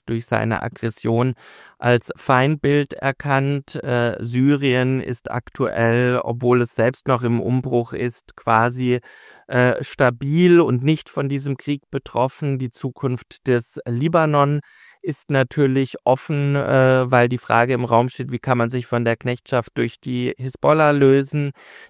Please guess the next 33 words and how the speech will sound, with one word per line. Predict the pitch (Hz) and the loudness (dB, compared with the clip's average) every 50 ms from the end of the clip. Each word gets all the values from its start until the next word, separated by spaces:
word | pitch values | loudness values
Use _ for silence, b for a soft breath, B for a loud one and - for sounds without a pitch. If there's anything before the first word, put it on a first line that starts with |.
| B - | B -20
Die | 123 | -12
Zukunft | - - 139 127 - 147 127 123 - - | -6 -4 -4 -2 0 -2 -2 -2 -4 -8
des | 131 - - | -10 -8 -4
Gazastreifens | - 98 104 135 151 160 143 139 - - - 139 131 131 135 - 151 139 - - | -2 0 0 2 2 0 0 -2 -4 -6 -4 0 0 0 0 0 -4 -8 -8 -8
bleibt | - - 120 117 120 117 - - - | -4 0 0 0 0 0 -4 -6 -2
offen. | 127 135 - - 147 139 131 123 | -2 -2 -2 -2 -4 -4 -4 -4
Die | 123 95 | -4 -4
Entwaffnung | 90 113 123 110 113 - - 135 127 123 117 | -4 -2 -2 -2 -2 -2 -2 -4 -2 -2 0
der | 117 113 107 113 | 0 0 0 0
Hamas | 120 113 113 113 123 - - | 0 0 2 0 0 -2 -8
ist | - 123 - - - | -14 -16 -16 -12 -4
immer | - 151 160 156 151 | 0 2 2 2 2
noch | 147 139 135 - | 2 0 -2 -2
nicht | - 139 135 - - - | -6 -6 -6 -6 -10 -10
erfolgt. | - 135 123 - - 139 131 123 131 135 127 - - - B B B B B B B B B B | -8 -8 -8 -6 -2 0 2 2 2 2 0 -4 -12 -20 B B B B B B B B B B
Und | B 139 143 143 139 - - _ | B 4 4 4 2 0 -4 _
dann, | - 110 101 107 120 131 143 147 | 0 2 2 4 2 2 2 0
äh, | 127 - 120 135 135 131 - - 123 | 0 -2 0 2 2 2 0 -2 -6
stehen | - - 143 131 131 135 - | -6 -2 0 0 0 0 -2
ebenso | - 117 117 127 131 127 135 139 135 131 127 | 0 0 0 0 0 0 2 4 2 2 2
Parlamentswahlen | - 135 139 139 135 135 139 165 180 - - 147 123 107 98 98 101 | 0 0 0 2 2 2 0 0 -2 -2 0 2 2 2 2 2 0
in | - - 110 107 | -2 -4 -4 -4
diesem | 110 104 - 113 110 104 | -4 -4 -2 0 0 2
Jahr | 101 98 98 95 - | 2 2 2 0 0
in | - 110 107 | -2 -2 -4
Israel | - - - - - 113 107 - - 107 110 | -4 -6 -10 -6 -2 -2 -2 0 -2 -2 -4
an, | - - 110 113 123 131 143 147 147 | -4 -2 -2 -2 0 0 -2 -2 -4
die | 135 135 | -4 -4
ganz | 123 104 101 110 131 - - | -4 -2 -2 -2 -2 -4 -6
entscheidend | - 131 131 - - 113 107 107 117 131 135 123 - - | -8 -8 -8 -4 -2 0 0 0 0 0 -2 -4 -4 -4
auch | - 117 - - | -4 -4 -4 -2
mit | 123 127 160 185 - 113 - | -2 0 0 0 -2 -4 -4
einen | 117 113 113 113 110 113 | -2 0 0 0 0 -2